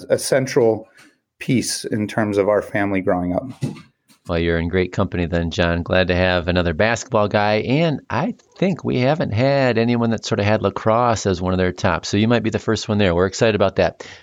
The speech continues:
Speaker 2: Nevertheless, tell us a little bit about faith in your life.
Speaker 1: Yeah. Um, you know, like many people I've heard on the podcast, right, it, it kind of came to an understanding of who Jesus is and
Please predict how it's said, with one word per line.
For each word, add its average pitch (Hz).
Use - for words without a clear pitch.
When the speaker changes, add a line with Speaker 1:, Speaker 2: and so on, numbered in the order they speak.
Speaker 2:
Nevertheless, 160
tell 196
us 185
a 180
little 185
bit 175
about 165
faith 165
in 117
your 95
life. 87
Speaker 1:
Yeah. 151
Um, 135
you 127
know, 113
like 131
many 120
people 117
I've 110
heard 123
on 110
the 107
podcast, 117
right, 117
it, -
it -
kind 127
of -
came 139
to -
an 131
understanding 117
of 107
who 120
Jesus 110
is 120
and 110